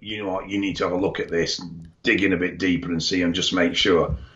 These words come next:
Because obviously E G F R is only an estimation, it isn't a true reflection. And our lifestyles of using high protein, using crea-, uh, creatine as a supplement is always gonna cause problems when it comes to measuring kidney function.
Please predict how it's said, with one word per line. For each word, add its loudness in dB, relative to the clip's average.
Because 2
obviously 0
E 4
G 4
F 2
R 4
is 4
only 2
an 0
estimation, -2
it -4
isn't 2
a -4
true 0
reflection. -2
And 0
our 4
lifestyles 0
of -8
using 4
high -2
protein, -4
using 0
crea-, -2
uh, 2
creatine 2
as 0
a 0
supplement -2
is 6
always 6
gonna -2
cause 0
problems -2
when -4
it -6
comes -6
to -4
measuring 0
kidney -2
function. -8